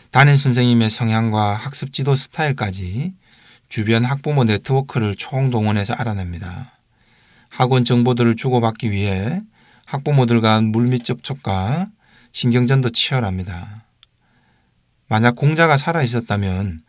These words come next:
공자에게라도 달려갔겠죠. 친구, 선생님,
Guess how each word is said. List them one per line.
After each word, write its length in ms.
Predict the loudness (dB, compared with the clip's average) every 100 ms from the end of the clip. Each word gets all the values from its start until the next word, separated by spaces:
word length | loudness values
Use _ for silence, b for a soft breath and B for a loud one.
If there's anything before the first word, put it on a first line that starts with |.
| b b
공자에게라도 800 | 0 2 4 4 4 2 0 -2
달려갔겠죠. 960 | -2 0 0 -4 -8 -12 -12 -12 -14 -18 -20 _ _ _ _ _ _ _ _ b b
친구, 580 | -4 0 4 4 4 0
선생님, 760 | -2 -2 2 2 4 2 0